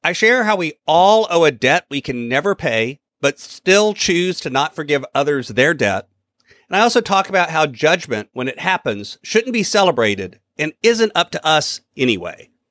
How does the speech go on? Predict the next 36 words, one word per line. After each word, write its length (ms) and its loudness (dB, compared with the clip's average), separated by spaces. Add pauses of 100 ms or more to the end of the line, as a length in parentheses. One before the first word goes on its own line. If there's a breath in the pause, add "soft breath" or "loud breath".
(1300)
Exodus 420 0
chapter 360 -2
fourteen 920 -2
says, 840 -2 (440)
The 120 2
angel 440 0
of 120 0
God 400 2
who 100 -2
was 120 -6
going 260 0
before 360 0
the 180 -2
Israelite 580 -2
army 440 0
moved 460 0
and 120 -2
went 200 0
behind 440 -2
them, 320 -8 (200)
and 100 -2
the 60 0
pillar 320 2
of 100 -4
cloud 340 2
moved 300 0
in 100 -4
front 300 0
of 160 -8
them 200 -2
and 120 -6
took 160 -4
its 140 -8
place 360 0
behind 460 0
them. 220 -10